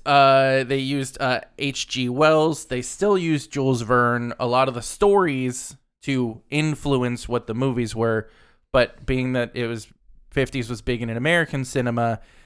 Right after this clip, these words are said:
they started underlying, uh, political commentary into their movies. So, The Day the Earth Stood Still was literally about a humanoid alien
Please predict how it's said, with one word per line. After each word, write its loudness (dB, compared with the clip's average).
they 0
started -4
underlying, 2
uh, 0
political -2
commentary -2
into -8
their -4
movies. -2
So, 2
The 0
Day 4
the 0
Earth 2
Stood -4
Still 0
was 2
literally 2
about 0
a -6
humanoid -2
alien -6